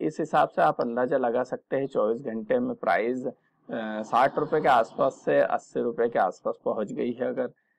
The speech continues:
अ, शुरुआती इसके पूरा देखा जाए तो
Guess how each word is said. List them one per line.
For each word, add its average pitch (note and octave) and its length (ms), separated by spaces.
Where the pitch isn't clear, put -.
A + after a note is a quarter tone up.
अ, G#2 260
शुरुआती C3+ 580
इसके - 320
पूरा C3+ 440
देखा G#2+ 380
जाए G2 260
तो - 140